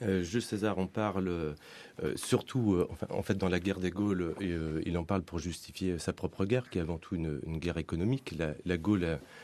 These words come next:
au moment, euh, où se, se déroule cette conquête, est déjà très riche, extrêmement riche de, de par ses productions agricoles, mais également artisanales.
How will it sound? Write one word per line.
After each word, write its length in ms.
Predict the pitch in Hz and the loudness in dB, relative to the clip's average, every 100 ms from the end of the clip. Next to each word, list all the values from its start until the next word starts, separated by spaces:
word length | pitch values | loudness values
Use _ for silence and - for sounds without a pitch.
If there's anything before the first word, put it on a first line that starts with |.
| - - | -18 -8
au 80 | - | 2
moment, 440 | 92 92 95 92 82 | 6 8 6 6 4
euh, 160 | 78 - | 2 -2
où 180 | - 85 | -4 -4
se, 280 | 78 82 76 | -4 -4 -4
se 160 | - | -2
déroule 280 | 82 87 95 | 0 2 2
cette 220 | - 85 | -2 -4
conquête, 460 | - 90 104 95 - 76 - | -2 0 2 0 0 -4 -2
est 100 | 80 | -2
déjà 240 | 82 90 | 0 0
très 220 | - 92 | -2 -2
riche, 340 | 90 127 - 82 - - - - | 0 0 0 -4 -4 -12 -20 -6
extrêmement 540 | - 104 - 104 95 92 | 0 0 2 4 6 6
riche 320 | 98 95 - | 4 2 2
de, 340 | 85 85 85 | 0 2 0
de 100 | 82 87 | 2 2
par 160 | 92 | 0
ses 100 | - | -2
productions 440 | - 85 80 - 90 | -4 -4 -4 -2 0
agricoles, 420 | 82 85 101 92 | 0 0 2 2
mais 240 | 80 76 - | 2 0 0
également 360 | 82 85 85 | 0 2 0
artisanales. 640 | 80 - 87 87 110 127 | -2 -4 -2 2 2 2